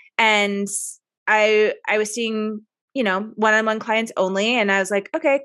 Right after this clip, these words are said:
cool. Like, what's next? I need something, something to get me excited." So I hired my first employee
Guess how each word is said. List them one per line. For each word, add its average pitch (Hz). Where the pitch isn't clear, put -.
cool. 330
Like, 196
what's 254
next? 262
I 190
need 208
something, 214
something 220
to 202
get -
me 220
excited." 208
So 185
I 226
hired 226
my 208
first 220
employee 202